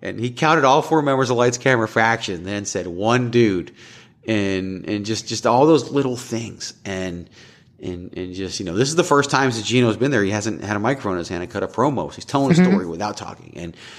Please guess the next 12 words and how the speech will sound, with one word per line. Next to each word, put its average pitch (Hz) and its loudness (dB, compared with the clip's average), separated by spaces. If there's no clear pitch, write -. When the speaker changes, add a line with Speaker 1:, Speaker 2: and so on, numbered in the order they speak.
Speaker 1:
and, 107 -2
and 104 -4
to 107 -6
have, 113 0
have 110 0
Morgan 110 2
just 98 -6
be 101 0
like, 92 -2
"Whatever 139 2
we 151 0
do, 104 0